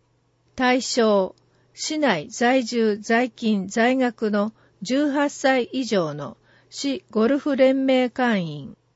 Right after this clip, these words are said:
申し込み時加入できます。定員二百人。内容、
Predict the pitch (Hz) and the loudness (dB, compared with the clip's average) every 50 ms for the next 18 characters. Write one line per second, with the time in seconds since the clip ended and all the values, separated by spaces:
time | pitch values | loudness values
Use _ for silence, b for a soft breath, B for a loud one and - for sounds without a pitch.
0 | _ _ _ _ _ _ _ _ _ _ _ - 226 262 277 320 294 - - - | _ _ _ _ _ _ _ _ _ _ _ 0 2 4 4 2 0 -4 -4 -2
1 | 285 277 269 262 214 - 170 147 - - _ - - 226 233 247 262 262 240 247 | -2 0 0 -2 -2 -4 -6 -8 -10 -12 _ -6 -2 0 0 2 2 2 2 2
2 | 214 202 202 - - - 151 143 151 175 - - - - - - - _ _ _ | 2 0 -2 -4 -4 -10 -10 -8 -10 -10 -10 -12 -12 -12 -12 -16 -20 _ _ _
3 | _ _ _ _ _ _ - - 254 254 254 254 247 247 233 220 214 196 190 - | _ _ _ _ _ _ 0 4 6 6 6 6 6 4 4 4 2 0 -2 -4
4 | _ _ - 214 233 247 247 294 277 269 - 285 269 240 185 151 131 190 233 - | _ _ -2 0 2 2 2 2 0 -2 -2 -2 -2 -2 -2 -4 -6 -12 -16 -20
5 | _ b b b b b b b b - 240 247 254 254 254 247 233 220 214 214 | _ b b b b b b b b -2 0 2 2 2 2 4 4 4 4 4
6 | 202 190 185 - | 4 2 0 -2